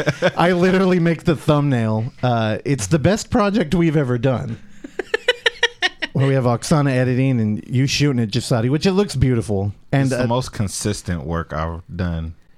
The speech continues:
Speaker 2: Good. I hope you have fu-, I mean, I hope you have fun. I know today you did.
Speaker 1: No, it's fun. It's, every week is fun. I mean,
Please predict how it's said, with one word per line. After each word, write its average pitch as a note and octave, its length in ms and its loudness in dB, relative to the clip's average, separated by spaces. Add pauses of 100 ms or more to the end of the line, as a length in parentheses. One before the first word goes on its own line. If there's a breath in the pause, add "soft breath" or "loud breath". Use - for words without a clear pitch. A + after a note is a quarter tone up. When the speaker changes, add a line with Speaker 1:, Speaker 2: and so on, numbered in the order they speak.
(160)
Speaker 2:
Good. - 160 2
I G3 140 2
hope C4 240 0
you D#4+ 100 2
have C3+ 120 0
fu-, - 180 -2
I E3 140 2
mean, B2 320 0 (580)
I F#3 100 2
hope G#3+ 220 2
you G3+ 120 2
have C#3 100 0
fun. A#2 360 0
I C3 120 2
know D#3+ 160 2
today A#2 340 0
you G#2 160 0
did. G#2 380 -6 (460)
Speaker 1:
No, B2+ 280 0
it's D#3+ 140 -2
fun. C#3 180 -2
It's, D#3+ 160 0
every F#3+ 220 0
week D#3+ 240 -2
is G#2 120 -4
fun. F2 400 -4
I G2 100 -4
mean, G#2 420 -2